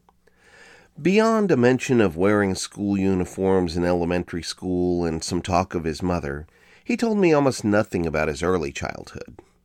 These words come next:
But he said that at sixteen, when World War Two was ramping up, he lied about his age on an application and joined the Mexican Air Force.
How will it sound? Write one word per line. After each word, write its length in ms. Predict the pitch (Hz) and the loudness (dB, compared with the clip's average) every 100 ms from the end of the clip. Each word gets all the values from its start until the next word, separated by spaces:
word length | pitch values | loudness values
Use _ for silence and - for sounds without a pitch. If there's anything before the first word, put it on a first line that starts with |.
| _ _ _ - - - | _ _ _ -20 -20 2
But 100 | 143 | 4
he 60 | 156 | 4
said 460 | - 175 175 165 - | 2 2 2 0 -12
that 240 | 117 131 120 | 0 2 2
at 160 | - | 0
sixteen, 1120 | - - 247 - - - 180 139 80 76 76 - _ | -6 -4 -4 -6 -10 -4 0 0 -2 -4 -10 -14 _
when 340 | 110 120 123 117 | 6 8 8 4
World 300 | 147 160 151 | 4 2 2
War 200 | 147 139 | -2 -2
Two 360 | - 165 147 | 0 2 4
was 180 | 98 82 | 2 0
ramping 460 | 87 80 82 82 76 | 0 0 -2 -4 -4
up, 280 | 76 - - _ _ | -6 -10 -20 _ _
he 140 | - 135 | 0 2
lied 480 | 123 113 151 165 156 | 2 0 0 0 2
about 260 | 117 113 | 2 2
his 180 | 107 98 | 0 0
age 400 | 110 104 95 95 | 0 0 -2 -2
on 140 | 85 | -4
an 80 | 85 | 0
application 920 | 95 98 120 - 104 98 - 71 71 - | -2 -2 -8 -4 -4 -4 -8 -10 -10 -4
and 260 | 98 95 | -2 -2
joined 500 | 85 104 110 110 107 | 0 0 2 2 0
the 120 | - 90 | -2 -2
Mexican 540 | 87 95 - - 78 | -2 -4 -8 -6 -4
Air 180 | 76 85 | -4 -4
Force. 640 | - - - - - | -8 -16 -14 -16 -16